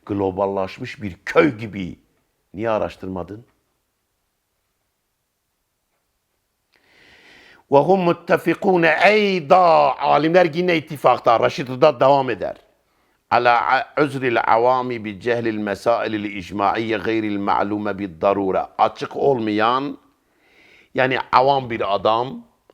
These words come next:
avamdır. Mesele de açık değildir.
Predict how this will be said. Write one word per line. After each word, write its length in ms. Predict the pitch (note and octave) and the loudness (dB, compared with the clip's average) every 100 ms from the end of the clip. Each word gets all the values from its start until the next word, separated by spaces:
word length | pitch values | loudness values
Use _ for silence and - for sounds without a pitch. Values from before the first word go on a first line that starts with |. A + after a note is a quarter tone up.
| - | 2
avamdır. 640 | A#2+ B2+ B2 F#2+ F#2+ F#2+ - _ _ _ _ _ - | 2 4 0 -4 -8 -8 -10 _ _ _ _ _ -14
Mesele 600 | G#2 A#2+ - B2+ D3 C3 | -4 -4 -4 -6 -2 0
de 80 | |
açık 640 | B2 - B3+ - D#3 - C3 | -2 0 0 0 -8 -6 2
değildir. 680 | C3 C#3 B2 - - _ | 2 2 -2 -8 -18 _